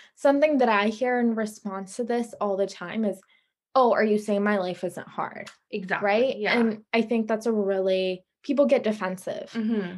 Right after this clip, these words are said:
Speaker 1: And defensiveness is one of the, the biggest barriers that I've seen
Speaker 2: Mm-hmm.
Speaker 1: while doing training, while doing workshops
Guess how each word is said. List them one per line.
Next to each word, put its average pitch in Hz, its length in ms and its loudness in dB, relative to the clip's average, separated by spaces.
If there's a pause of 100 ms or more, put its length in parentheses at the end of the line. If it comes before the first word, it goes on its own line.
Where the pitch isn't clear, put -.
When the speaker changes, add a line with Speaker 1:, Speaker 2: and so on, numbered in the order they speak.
(140)
Speaker 1:
And 220 260 4
defensiveness 214 1080 0
is 190 140 -10
one 190 140 0
of 185 140 -2
the, 190 220 0 (380)
the 185 160 -4
biggest 196 560 2
barriers 196 520 2
that 175 100 -4
I've 160 220 -8
seen 214 500 -2 (200)
Speaker 2:
Mm-hmm. 220 180 -12
Speaker 1:
while 202 200 4
doing 202 280 2
training, 180 560 -4
while 190 180 2
doing 190 260 -2
workshops 226 720 -2